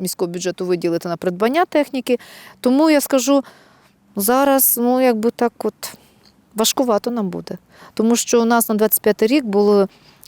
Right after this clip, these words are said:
в-, ми так уже розмовляли, якби, з, е, директором проекту цього. І він нам обіцяв допомогти, нам дуже техніка потрібна, вишка.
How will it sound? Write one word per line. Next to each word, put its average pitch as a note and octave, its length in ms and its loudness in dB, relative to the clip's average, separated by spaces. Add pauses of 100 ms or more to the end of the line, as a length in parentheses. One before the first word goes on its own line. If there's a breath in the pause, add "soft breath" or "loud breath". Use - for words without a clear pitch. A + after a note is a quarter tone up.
(160)
в-, D#3 300 -4
ми G3 120 2
так F3+ 200 -2
уже F3+ 140 2
розмовляли, G3 640 2
якби, F#3 380 2
з, F3 160 0
е, F3 180 2 (200)
директором E3+ 840 -4 (360)
проекту A3+ 460 -2
цього. G3+ 420 0 (520)
І G#3+ 140 0
він B3 140 0
нам B3+ 120 2
обіцяв B3 520 2
допомогти, A3 460 -2
нам A3+ 120 2
дуже A3+ 200 0
техніка A3 380 -2
потрібна, G3 400 -2
вишка. E3+ 440 -2